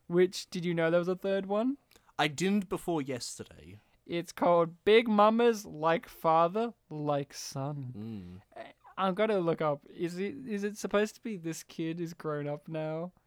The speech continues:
Speaker 1: and he's, like, the son? Because he doesn't actually have a son.
Speaker 2: I think
Speaker 1: Yes, it's supposed to be Trent.
Speaker 2: Hmm.
Speaker 1: And he
Speaker 2: With his
Speaker 1: is
Speaker 2: rap career?
Speaker 1: played by a different actor, Brandon T Jackson, who is best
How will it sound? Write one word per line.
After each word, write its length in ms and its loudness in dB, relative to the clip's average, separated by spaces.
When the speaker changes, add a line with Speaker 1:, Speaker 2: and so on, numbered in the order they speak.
Speaker 1:
and 260 -4
he's, 500 -6
like, 440 -4
the 80 -2
son? 460 -2
Because 200 -8
he 60 -6
doesn't 220 -2
actually 340 -4
have 220 -4
a 80 -4
son. 480 -8
Speaker 2:
I 20 -6
think 60 2
Speaker 1:
Yes, 580 4
it's 180 -6
supposed 420 2
to 60 -6
be 140 -4
Trent. 640 -4
Speaker 2:
Hmm. 280 -12
Speaker 1:
And 260 -2
he 400 -4
Speaker 2:
With 60 -
his 80 -2
Speaker 1:
is 60 -2
Speaker 2:
rap 200 -4
career? 220 -8
Speaker 1:
played 480 2
by 160 2
a 60 0
different 380 -6
actor, 560 -4
Brandon 540 -2
T 260 -8
Jackson, 1160 -4
who 480 -4
is 240 -6
best 420 -2